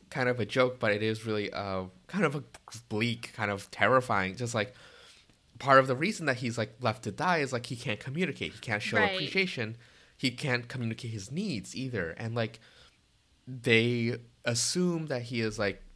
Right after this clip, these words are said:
Speaker 1: a dumb, unthinking animal at some, eventually when he's, in fact, like, conscious.
Speaker 2: Mm-hmm.
Speaker 1: Um, anyways.
Speaker 2: Right, right. And I mean, I think that is, that is sort of part of the, the horror of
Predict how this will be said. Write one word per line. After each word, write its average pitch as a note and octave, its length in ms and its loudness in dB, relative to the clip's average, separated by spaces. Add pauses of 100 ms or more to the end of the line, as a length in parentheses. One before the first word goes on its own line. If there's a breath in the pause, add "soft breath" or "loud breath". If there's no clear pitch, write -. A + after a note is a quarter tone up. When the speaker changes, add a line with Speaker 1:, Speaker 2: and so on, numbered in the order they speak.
Speaker 1:
a A2+ 80 -4
dumb, G#2 380 4
unthinking G#2 540 -6
animal C#3 560 -2
at A2+ 180 -4
some, A2+ 240 -8
eventually A2 640 -2 (180)
when A#2+ 180 0
he's, A#2+ 300 -2
in A2 100 -2
fact, F#2 380 -2
like, F2 260 -4 (500 soft breath)
conscious. - 680 -2 (160)
Speaker 2:
Mm-hmm. C3 120 4
Speaker 1:
Um, G2 360 -2 (580)
anyways. G#2+ 460 -6 (580 loud breath)
Speaker 2:
Right, G4+ 260 0
right. F#4+ 260 2
And B3+ 140 2
I C#4 40 4
mean, C#4+ 140 2
I C#4 80 2
think C4+ 180 -6
that B3 160 2
is, A#3+ 260 -4
that A#3 160 2
is B3 140 -4
sort A3+ 180 -4
of F#3+ 180 -10 (100)
part G#3 240 -2
of F3+ 180 -14
the, F#3 320 0
the - 220 -6
horror G3 720 -2
of - 460 -10